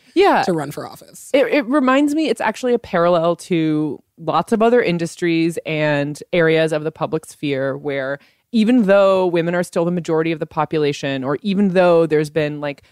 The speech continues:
Speaker 1: totally demonstrated involvement in political issues by people who are, like, not white, or, like, people who are, like,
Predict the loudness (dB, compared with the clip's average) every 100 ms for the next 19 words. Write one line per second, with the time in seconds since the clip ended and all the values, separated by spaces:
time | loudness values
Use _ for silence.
0 | _ -2 2 2 2 2 0 -2 -2 0
1 | 2 2 0 -6 _ _ -4 -2 0 2
2 | 2 2 0 -2 -8 -6 -6 -4 -6 -6
3 | -8 -6 -4 -4 -4 -10 -16 _ -4 -4
4 | -6 -6 -4 -2 0 0 0 -2 -4 0
5 | 2 2 0 -2 -4 -6 -6 -4 -4 -4
6 | -4 -2 0 2 2 2 0 -2